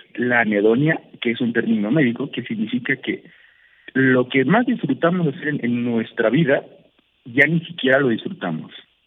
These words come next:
Ejemplo, Lourdes le encanta leer, le encanta, le fascina leer, ¿no? Pues ya no lee, ya, ya, ya no disfruta leer y ya dejó el hábito de leer.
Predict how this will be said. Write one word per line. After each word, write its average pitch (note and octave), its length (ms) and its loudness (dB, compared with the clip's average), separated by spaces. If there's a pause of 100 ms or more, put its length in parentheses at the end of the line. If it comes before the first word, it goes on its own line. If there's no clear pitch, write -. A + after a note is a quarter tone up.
(420)
Ejemplo, A#2 480 0
Lourdes D#3 420 2
le A#2 140 0
encanta C3 400 -2
leer, G2+ 320 0 (160)
le A2+ 140 -4
encanta, D3+ 480 0
le C3+ 160 0
fascina E3 400 0
leer, F2+ 400 -2
¿no? - 200 -8 (1040)
Pues A#2 220 0 (140)
ya C3 280 2
no D3 200 2
lee, A#2+ 520 0 (360)
ya, B2+ 260 2
ya, B2+ 180 -4
ya A#2+ 180 0
no C#3+ 120 2
disfruta B2 380 -2
leer A2 340 0
y A2+ 140 -8
ya A2+ 120 0
dejó A#2 220 -2
el A2 100 -2
hábito G2 340 -2
de E2 140 0
leer. C#2 280 -8